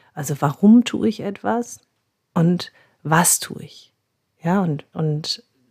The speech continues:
wie gesagt, da nehme ich mir immer wieder Raum und Zeit, um das zu überprüfen. Also was ist eigentlich das, was ich aussagen will mit meiner Arbeit? Wofür stehe ich? Wofür gehe ich? Wofür setze ich mich wirklich ein? Also was ist,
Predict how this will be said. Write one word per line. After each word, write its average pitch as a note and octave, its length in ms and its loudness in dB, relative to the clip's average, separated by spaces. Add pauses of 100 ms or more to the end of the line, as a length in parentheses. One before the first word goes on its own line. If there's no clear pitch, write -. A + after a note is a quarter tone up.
(160)
wie F#3+ 140 -2
gesagt, E3 380 0
da D3 300 -10
nehme F#3 200 4
ich F#3 120 0
mir F#3+ 80 4
immer A3 200 8
wieder F#3+ 220 4
Raum D#3+ 320 4
und D#3 200 0
Zeit, E3 440 0 (460)
um F3 120 2
das D#3+ 200 2
zu - 100 -2
überprüfen. E3+ 600 -4
Also D#3 260 -6
was E3+ 260 -6
ist F#3 120 -10
eigentlich D#3+ 300 -6
das, - 240 -10
was - 160 -12
ich - 180 -18
aussagen D#3+ 640 2
will C#3+ 100 -4
mit D3 200 -6
meiner D3+ 240 -8
Arbeit? D#3 360 -14
Wofür E3+ 280 -2
stehe F3+ 600 0
ich? - 200 -12 (360)
Wofür E3+ 320 2
gehe E3+ 340 2
ich? D3+ 340 -10
Wofür E3+ 280 4
setze D#3+ 300 2
ich - 140 -6
mich E3 260 -4
wirklich F#3 440 0
ein? E3 300 4 (340)
Also D#3 320 -6 (160)
was F#3 240 0
ist, - 260 -4